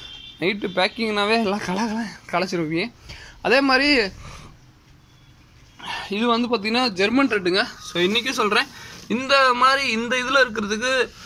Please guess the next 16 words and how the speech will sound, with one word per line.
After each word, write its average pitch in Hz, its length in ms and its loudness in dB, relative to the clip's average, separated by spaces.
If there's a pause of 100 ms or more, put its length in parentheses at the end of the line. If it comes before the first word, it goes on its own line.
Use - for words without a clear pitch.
(200)
எப்படி 202 200 0
சொல்றது, 196 280 2
குட்டி 196 220 -2
போடுற 208 280 2
இது, 196 360 2 (140)
so, 202 200 2
life 214 340 4
வர்றது, 208 300 2
எனக்கு 214 380 0
பர்சனலா 220 500 0
நான் 226 140 2
வேற 175 240 4
எந்த 208 180 0
மீன்லயும் 220 420 0
நான் 185 60 -10
பார்த்ததில்ல. 165 380 -2